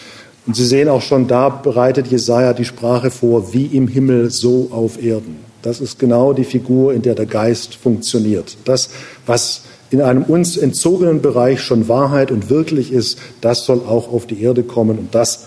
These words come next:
tut der Geist, indem er das nun auf diesen Messias legt. Also es ist eine hohe Erwartung.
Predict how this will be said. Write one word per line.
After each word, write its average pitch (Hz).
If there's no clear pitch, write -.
tut 139
der 131
Geist, 101
indem 110
er 101
das 107
nun 117
auf 135
diesen 113
Messias 101
legt. 101
Also 139
es 165
ist 202
eine 165
hohe 175
Erwartung. 120